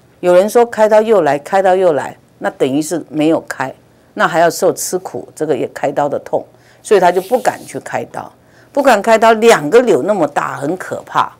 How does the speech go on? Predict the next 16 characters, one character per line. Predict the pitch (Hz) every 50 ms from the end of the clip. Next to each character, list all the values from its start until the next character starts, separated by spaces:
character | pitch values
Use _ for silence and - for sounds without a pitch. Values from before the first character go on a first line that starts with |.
| _ _ _ _ _ - - - - _ _ _ -
所 | - - - 196
以 | 202 202
我 | 170 139 135
就 | - 170
用 | 165 175 165 156 -
药 | - 190 170 147
师 | 139 - - - 170 170
佛 | 160 - - 127 135
的 | 135 135 135
法， | 123 - - - - - - - _ _ _ _ _ _ _ _
修 | - - - 214 202 202
法 | 196 202 160 123 117
回 | - - 117 127
向 | 135 - - 160 143 135
给 | - - -
他， | - - - - -